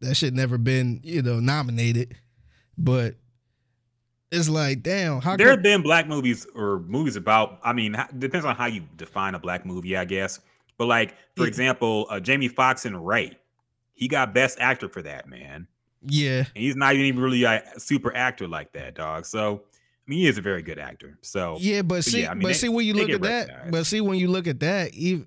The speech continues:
Speaker 1: you know, me kinda nitpicking, that's a, that's like an autobiography. <laughs> That's about
Speaker 2: Yeah.
Speaker 1: somebody. That's about one of the <laughs> legendary, you know, artists of our time or in, in history.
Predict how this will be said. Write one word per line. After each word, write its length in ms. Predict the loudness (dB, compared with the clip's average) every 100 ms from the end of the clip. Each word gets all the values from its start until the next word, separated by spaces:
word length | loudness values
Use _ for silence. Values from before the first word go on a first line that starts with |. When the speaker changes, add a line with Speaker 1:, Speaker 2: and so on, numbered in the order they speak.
| -6
Speaker 1:
you 160 | -2
know, 140 | 0 2
me 200 | 2 2
kinda 300 | 0 0 0
nitpicking, 720 | 0 -2 -2 -2 0 -2 -2 -6 _ _ _ _ -4
that's 260 | -2 0
a, 160 | -2 -4 -8
that's 420 | -4 -4 -4 -10
like 240 | -6 -4 -2
an 80 | -4
autobiography. 1160 | -2 0 0 0 0 0 -2 -4 -4 -6 -4 -2 -2
<laughs> 200 | -2 -4 -4
That's 220 | -4 -2
about 340 | -2 -2 -2
Speaker 2:
Yeah. 60 | 0
Speaker 1:
somebody. 580 | 2 2 0 -2 -6 -10 _ _ _ -4
That's 160 | -2
about 320 | 0 -2 -2
one 260 | -2 0 0
of 120 | 0 -4 _ -6 0
the 40 | 2
<laughs> 20 |
legendary, 800 | 2 0 0 0 0 0 -2 -6
you 140 | -4 0
know, 260 | 0 -2 -2
artists 420 | -2 0 0 0
of 120 | 0
our 160 | 0 0
time 380 | -2 -2 -4 -8 _ _ _ _ -2
or 220 | 0 0
in, 360 | -4 -4 -4 -4
in 200 | -2 2
history. 520 | 2 2 -4 -6 -8